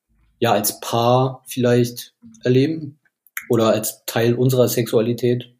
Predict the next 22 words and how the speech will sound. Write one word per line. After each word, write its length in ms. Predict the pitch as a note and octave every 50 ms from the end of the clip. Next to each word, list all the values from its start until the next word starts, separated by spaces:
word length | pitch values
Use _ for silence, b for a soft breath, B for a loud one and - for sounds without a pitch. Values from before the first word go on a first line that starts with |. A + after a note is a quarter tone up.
| B B B B B B B B B B B B B B _ _ _ _ _ _ _ -
Und 360 | - B2 A#2+ A#2+ A#2+ A#2+ A2
so 420 | G#2 A2 A#2 C3 C3 C#3 C#3 C#3
sind 200 | C3 B2 B2+ B2
wir 80 | B2+ A#2
dann 240 | A#2+ A#2+ A#2 A2 -
eigentlich 440 | A2+ A2 A#2 B2 A#2+ C3 B2 G#2+ A#2
auf 100 | G#2 -
die, 160 | - A#2 A2+
die 260 | A2 B2 A#2+ B2 - _ _
Idee 340 | - C3 A#2 G#2+ A2+ A2+ A#2+
gekommen. 380 | A#2 A#2+ A2+ - - A2 G#2+ A2+
Also 440 | - B2+ B2 C3+ C3 B2+ - - - _ _ _ _ _ _ _ _ _ _
man 220 | - C3+ C3 B2+
ko-, 240 | B2+ - - - - - _
also 320 | - C3 C3 B2+ B2 B2 B2
man 200 | B2+ C3 B2+ B2+
suchte, 420 | A#2+ C#3+ D#3+ D#3+ - D3 C#3+ D3+
also 160 | - C#3 B2 A#2+
wir 120 | B2 B2
haben 140 | C3+ D3 C#3+
dann 160 | C3+ B2 B2+
angefangen, 760 | B2 B2+ C#3 C3 B2 - C3 B2 A#2+ B2 B2 B2 A#2+ A#2+ b